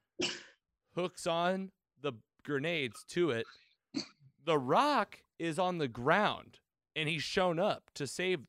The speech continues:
to help his Fast and Furious friends, but, like, unbeknownst to the Ro-, to Dom, but apparently Dom knew because The Rock pulls out his pistol from, like, two hundred fifty yards away,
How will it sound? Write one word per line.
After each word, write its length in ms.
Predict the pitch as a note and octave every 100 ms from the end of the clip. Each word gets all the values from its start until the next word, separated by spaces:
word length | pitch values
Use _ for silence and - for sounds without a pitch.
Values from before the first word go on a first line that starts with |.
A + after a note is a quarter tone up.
| -
to 100 | B2+
help 280 | B2+ F#3+ F#3+
his 260 | C#3 B2 -
Fast 320 | - D3 -
and 80 | B2
Furious 280 | G3+ C#3
friends, 300 | - A#2+ A#2 - - _
but, 140 | F#3+
like, 260 | F#3 F3+ - _ _ _ _ _
unbeknownst 1080 | F#3+ A#3+ G#3+ E3 D3+ A3 D3 A2 - - - _ _ -
to 400 | F3+ D#3 B2+ A2+ _ _ _ _ -
the 100 | C3+
Ro-, 240 | B2+ G#3 - -
to 380 | D#3+ C3 A2+ A2+
Dom, 420 | D3+ G3 F#3 A2+ A#2 _ _ _ _ _ _ _ _ _
but 100 | D3
apparently 360 | C3 F3+ C#4+ C#4
Dom 320 | G3+ G3 F3+
knew 240 | F#3+ C#3+
because 460 | G#2+ A#2+ D#3+ C3+ A2+ - _ _ _ -
The 100 | A#2+
Rock 320 | D3+ E3+ -
pulls 300 | - A3+ C4+
out 120 | C4
his 120 | C4+
pistol 580 | - - G#3+ - G3+ G#3 _ _
from, 220 | - E3+ D3
like, 200 | C3 -
two 280 | - A#3 B3
hundred 320 | A3+ G3 C3
fifty 360 | - G#3+ G#3
yards 320 | G3+ F#3 F#3 F3+
away, 380 | E3 A#2 A2+